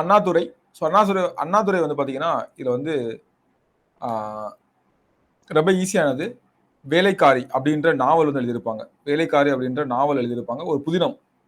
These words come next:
ஓகே, so இது வந்து நாலாவது. மூணு நாளும் போட்டிங்கனாலே உங்களுக்கு வந்து ஆன்சர் வந்துரும். ஓகேவா? மத்த ரெண்டும் உங்களுக்கு தெரியலனா கூட பரவாயில்ல. So, அதுவும் ஈஸி தான். மாதவையா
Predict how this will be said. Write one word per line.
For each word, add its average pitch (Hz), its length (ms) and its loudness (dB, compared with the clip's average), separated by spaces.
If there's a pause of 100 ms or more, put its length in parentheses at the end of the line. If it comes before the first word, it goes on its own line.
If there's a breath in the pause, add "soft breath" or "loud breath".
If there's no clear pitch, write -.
(400)
ஓகே, - 180 -16 (120)
so 139 100 -8
இது 131 140 -10
வந்து 143 180 -8
நாலாவது. 117 400 -2 (1300)
மூணு 220 260 4
நாளும் 196 280 6
போட்டிங்கனாலே 160 360 0
உங்களுக்கு 139 220 -4
வந்து 147 180 -4
ஆன்சர் 123 260 -8
வந்துரும். 113 260 -14 (460)
ஓகேவா? 127 240 -12 (600)
மத்த 131 200 0
ரெண்டும் 156 220 2
உங்களுக்கு 143 200 -2
தெரியலனா 143 280 0
கூட 139 160 2
பரவாயில்ல. 120 320 0 (440)
So, 269 60 -2 (160)
அதுவும் 226 320 4
ஈஸி 202 220 -2
தான். - 120 0 (140)
மாதவையா 196 520 6